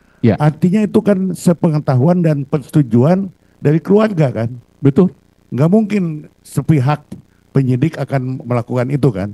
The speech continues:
Speaker 1: Tidak boleh.
Speaker 2: Nah, di dalam, eh, di dalam <clears throat> apa namanya, pernyataan dan lain-lain yang disodorkan oleh penyidik kepada keluarga,
Speaker 1: Ya.
Speaker 2: itu sudah termasuk di dalamnya bahwa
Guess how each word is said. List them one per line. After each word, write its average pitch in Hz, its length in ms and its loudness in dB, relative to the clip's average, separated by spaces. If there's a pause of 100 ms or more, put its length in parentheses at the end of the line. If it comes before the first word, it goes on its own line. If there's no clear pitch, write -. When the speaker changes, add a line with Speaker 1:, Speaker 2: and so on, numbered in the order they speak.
Speaker 1:
Tidak 117 240 0
boleh. 139 320 2 (240)
Speaker 2:
Nah, 98 420 -6
di 131 220 0
dalam, 190 560 2
eh, 156 440 0
di 143 120 -4
dalam 143 480 -2 (320)
<clears throat> 180 540 -2 (220)
apa 131 240 -6
namanya, 127 640 -6 (120)
pernyataan 135 920 -2 (400)
dan 131 200 0
lain-lain 123 440 -2
yang 120 240 -2
disodorkan 127 680 0
oleh 127 260 0
penyidik 113 480 -4
kepada 104 240 -4
keluarga, 101 560 -6 (180)
Speaker 1:
Ya. 117 300 -2
Speaker 2:
itu 233 480 4 (300)
sudah 156 240 0
termasuk 165 500 0
di 151 100 -2
dalamnya 131 600 0 (320)
bahwa 139 500 0